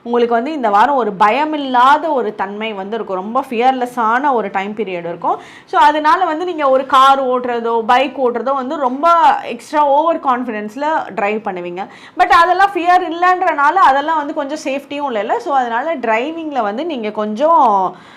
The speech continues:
ஆ, சைலண்ட் மோட்ல இருந்துக்கோங்க, கொஞ்சம் சாஃப்டா ஓட்டுங்க, ரொம்ப ஃபாஸ்ட் டிரைவிங் வேண்டாம். அதனால கொஞ்சம் கான்ஷியஸா டிரைவிங்ல இருங்க, அவ்வளவுதான்.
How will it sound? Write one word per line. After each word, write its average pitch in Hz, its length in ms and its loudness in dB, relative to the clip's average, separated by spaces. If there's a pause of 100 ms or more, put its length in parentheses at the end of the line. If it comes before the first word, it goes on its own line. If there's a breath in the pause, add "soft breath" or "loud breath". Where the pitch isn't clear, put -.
(280 loud breath)
ஆ, 196 400 2
சைலண்ட் 254 440 0
மோட்ல 233 280 -2
இருந்துக்கோங்க, 202 680 -4
கொஞ்சம் 254 360 -6
சாஃப்டா 233 340 0
ஓட்டுங்க, 214 640 -2
ரொம்ப 220 260 -4
ஃபாஸ்ட் 240 520 0
டிரைவிங் 214 480 -6
வேண்டாம். 190 680 -4
அதனால 214 760 -2
கொஞ்சம் 214 240 -6
கான்ஷியஸா 226 600 -2 (100)
டிரைவிங்ல 180 520 -4
இருங்க, 180 400 -4
அவ்வளவுதான். 175 560 -6